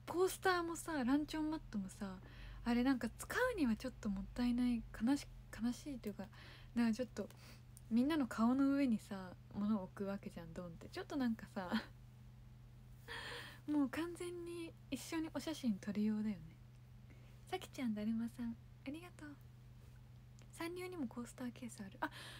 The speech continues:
そうなんだ。サンリオのさ、あの、アイドルの、あの、グッズシリーズめっちゃいいよね。あれ、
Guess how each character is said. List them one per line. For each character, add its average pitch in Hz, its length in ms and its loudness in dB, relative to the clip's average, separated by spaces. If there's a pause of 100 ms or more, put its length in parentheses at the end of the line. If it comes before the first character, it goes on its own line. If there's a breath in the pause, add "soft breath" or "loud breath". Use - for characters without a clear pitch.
そ - 160 -4
う 571 80 -4
な 508 140 -4
ん 427 80 -14
だ。 370 200 -8 (300 loud breath)
サ 381 180 -6
ン 427 120 -12
リ 440 100 -6
オ 440 80 -8
の 440 100 -12
さ、 339 460 -6
あ 262 80 2
の、 262 380 0
ア 277 120 2
イ 285 60 4
ド 269 80 2
ル 233 100 4
の、 202 300 -2 (720)
あ 202 120 -4
の、 190 120 -6 (300)
グ 202 80 -6
ッ 208 100 -6
ズ - 80 -2
シ 226 160 -2
リ 240 100 4
ー 220 40 2
ズ - 80 -6
め 185 80 -8
っ - 80 -16
ち - 80 -6
ゃ 254 40 -2
い 277 120 -2
い 247 40 2
よ 208 60 0
ね。 180 240 -10 (880 loud breath)
あ 214 100 -2
れ、 233 280 2